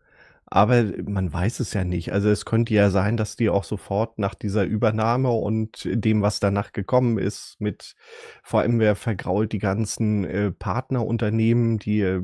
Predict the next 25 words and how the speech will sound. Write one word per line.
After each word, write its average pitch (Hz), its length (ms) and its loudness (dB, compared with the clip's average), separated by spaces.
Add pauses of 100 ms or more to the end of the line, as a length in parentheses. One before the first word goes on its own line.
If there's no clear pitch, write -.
(100)
eher 101 180 0
kleineren 104 560 -2
Händler, 104 640 0
äh, 92 600 -6
so 107 360 0
weit, 107 440 0 (480)
dass - 240 -4
sie - 60 -6
sich 107 160 -2
gedacht 101 320 0
haben: 98 140 -4 (260)
„Moment, 117 560 2
was - 260 -4
wäre 170 200 0
jetzt 127 400 -2
eine 110 240 0
gute - 440 -2
Idee? 135 500 2 (260)
Was - 260 -2
könnten 196 400 -2
wir 127 100 4
machen, 110 300 0
damit 135 320 2
unser 123 320 0
Produkt - 680 -4